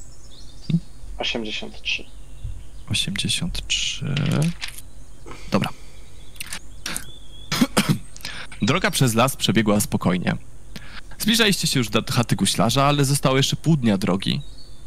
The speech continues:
Speaker 2: a zapadał wieczór. Rozłożyliście się więc na obozowisko.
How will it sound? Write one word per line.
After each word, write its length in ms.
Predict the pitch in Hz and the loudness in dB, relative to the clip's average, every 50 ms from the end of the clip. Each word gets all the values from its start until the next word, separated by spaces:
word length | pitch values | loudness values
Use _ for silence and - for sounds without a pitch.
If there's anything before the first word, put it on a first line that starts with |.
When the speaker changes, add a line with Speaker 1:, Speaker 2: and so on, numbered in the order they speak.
| - - - - | -10 -10 -4 0
Speaker 2:
a 80 | - 170 | 2 2
zapadał 480 | 151 127 - - 95 90 90 95 90 - - - - - - - - - - | 2 2 2 2 2 2 2 0 0 -2 -6 -8 -10 -10 -8 -10 -10 -6 -2
wieczór. 380 | - 95 92 - - - - - - - - - - - - - - - - - - - - - - - - | -2 0 0 -2 -4 -6 -6 -8 -8 -8 -8 -8 -10 -10 -10 -10 -10 -8 -10 -10 -10 -10 -10 -10 -8 -4 0
Rozłożyliście 600 | - 180 151 139 120 123 131 143 139 - - 110 | 0 2 4 4 4 4 4 2 2 2 2 2
się 140 | - - 92 | 2 0 0
więc 260 | 98 104 98 - - | 2 2 2 2 2
na 80 | 98 | 2
obozowisko. 760 | 92 87 - 90 - 90 85 - - - - - - 104 107 | 2 2 2 2 2 0 0 0 -2 -4 -2 -2 -2 -2 -2